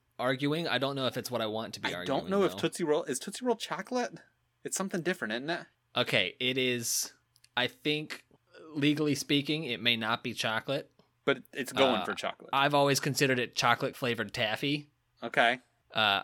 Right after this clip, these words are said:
Speaker 1: I, I don't know that anyone else has agreed
Speaker 2: <laughs>
Speaker 1: that it is a taffy, but I feel like it's definitely a taffy.
Speaker 2: I think Tootsie Roll is
Speaker 1: A chocolate
Speaker 2: I think
Speaker 1: chew.
Speaker 2: Tootsie Roll is the bottom of the things that I will eat, as far as, like
Speaker 1: I, I love Tootsie Rolls,
Speaker 2: Nope,
Speaker 1: actually.
Speaker 2: nope, nope.
Speaker 1: <laughs> So
Speaker 2: It
Speaker 1: good.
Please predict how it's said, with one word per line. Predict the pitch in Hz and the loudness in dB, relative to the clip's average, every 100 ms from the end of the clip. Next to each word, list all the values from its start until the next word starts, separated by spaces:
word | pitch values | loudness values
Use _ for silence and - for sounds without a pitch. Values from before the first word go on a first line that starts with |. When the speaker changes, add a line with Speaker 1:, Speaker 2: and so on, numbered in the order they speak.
| - | 0
Speaker 1:
I, | 117 107 | -2 0
I | 123 | 0
don't | 143 143 - | -2 -4 -4
know | 135 | 0
that | 127 | 0
anyone | 123 123 113 | 0 0 0
else | 113 | -2
has | 127 104 - - - | -2 -4 -6 -8 -10
agreed | 104 107 180 214 220 - - | -6 0 6 8 6 4 -18
Speaker 2:
<laughs> | _ _ | _ _
Speaker 1:
that | - 101 | -6 -4
it | |
is | 101 101 | -2 -4
a | |
taffy, | - 107 104 127 | -4 -2 0 0
but | 107 107 | 0 2
I | |
feel | 101 123 | 2 2
like | 110 107 | 2 0
it's | 98 | -4
definitely | - 107 - 107 | 2 2 0 -6
a | 90 | -6
taffy. | - 98 90 - - - _ _ _ | -6 -8 -8 -12 -16 -20 _ _ _
Speaker 2:
I | 143 | 0
think | 170 196 | 2 2
Tootsie | 240 254 | 0 2
Roll | 233 190 | 2 4
is | 175 147 - | 0 0 -8
Speaker 1:
A | |
chocolate | - 131 113 127 - | -2 0 0 -4 0
Speaker 2:
I | 147 | 2
think | 147 | 4
Speaker 1:
chew. | 120 | 2
Speaker 2:
Tootsie | 208 | 2
Roll | 220 185 | 4 4
is | 151 135 | 4 2
the | 127 143 | 0 2
bottom | 107 104 131 165 170 - | 2 4 4 2 -2 2
of | 139 | 2
the | 139 143 | 4 2
things | 151 156 | 0 0
that | 147 143 | 4 4
I | 151 | 4
will | 165 170 | 2 0
eat, | 185 - - - _ - | -2 -4 -14 -20 _ -6
as | 117 | -2
far | - 131 | 2 4
as, | 131 120 | 4 4
like | 131 120 117 - _ _ | 4 4 0 -16 _ _
Speaker 1:
I, | 107 - _ _ _ - | -12 -12 _ _ _ -10
I | 92 | -6
love | 90 85 | -6 -6
Tootsie | - - | -8 -8
Rolls, | 92 92 | -8 -2
Speaker 2:
Nope, | 90 | 6
Speaker 1:
actually. | 151 - 165 180 | 10 10 10 10
Speaker 2:
nope, | 143 190 | 10 6
nope. | 135 - 339 370 403 403 | 8 6 6 2 2 2
Speaker 1:
<laughs> | 403 - 170 | 0 4 4
So | 147 | 4
Speaker 2:
It | 139 - | -2 2
Speaker 1:
good. | - 170 196 | 6 6 4